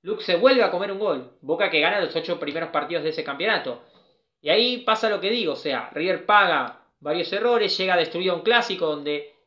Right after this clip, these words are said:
era un clásico parejo, y llegaste tocado, y, y el arquero aparte no estaba para rendir, y había todavía, era un equipo que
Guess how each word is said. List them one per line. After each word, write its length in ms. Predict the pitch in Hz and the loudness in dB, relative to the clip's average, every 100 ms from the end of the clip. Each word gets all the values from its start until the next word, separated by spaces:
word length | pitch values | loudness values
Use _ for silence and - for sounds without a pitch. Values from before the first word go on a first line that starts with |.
| _ | _
era 160 | 240 220 | -2 -2
un 60 | |
clásico 380 | 202 196 190 165 | 0 -4 -2 0
parejo, 720 | 185 226 202 - 185 185 - _ _ _ _ | 2 4 2 -2 -6 -6 -16 _ _ _ _
y 320 | 156 151 143 | -8 -4 -4
llegaste 420 | - 160 185 - | 0 0 0 0
tocado, 600 | 175 165 214 196 190 190 | -4 0 4 4 2 0
y, 280 | 180 170 170 | -2 -4 -8
y 160 | - 170 | -6 0
el 80 | 170 | 2
arquero 400 | 165 165 196 180 | 2 0 0 2
aparte 380 | 190 196 180 170 | 2 0 0 -6
no 80 | |
estaba 380 | 175 - 196 180 | -6 -2 0 0
para 280 | 160 156 156 | 0 -2 -2
rendir, 840 | 160 175 220 220 196 185 - - _ _ _ _ _ | -4 -4 -4 -2 -2 -6 -10 -20 _ _ _ _ _
y 100 | 147 | -4
había 240 | 147 196 - | 0 0 0
todavía, 560 | 175 175 202 190 185 - | 2 2 2 0 0 2
era 140 | 254 | 2
un 80 | 240 | 2
equipo 340 | 226 240 240 | -2 0 0
que 440 | 202 185 - - | 0 -2 -4 -14